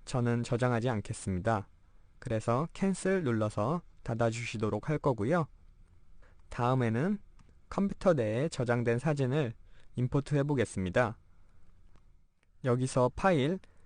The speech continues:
그리고 임포트 포토스 앤 비디오로 들어갑니다. 단축키도 있습니다. 아까랑 비슷한 새로운 창이 뜨게 되는데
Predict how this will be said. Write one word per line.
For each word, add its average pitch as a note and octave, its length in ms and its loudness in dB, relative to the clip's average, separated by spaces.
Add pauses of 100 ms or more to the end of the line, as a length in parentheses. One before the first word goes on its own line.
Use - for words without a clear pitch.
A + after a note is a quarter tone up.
(180)
그리고 B2 420 2
임포트 E3 800 2
포토스 G3 500 0
앤 D3+ 200 2
비디오로 A#2+ 680 2
들어갑니다. G#2 640 2 (1400)
단축키도 D3 640 0
있습니다. G#2 600 2 (800)
아까랑 D#3 500 4
비슷한 C#3 580 0
새로운 D3+ 440 2
창이 C#3+ 300 0
뜨게 D#3+ 240 0
되는데 A2+ 520 2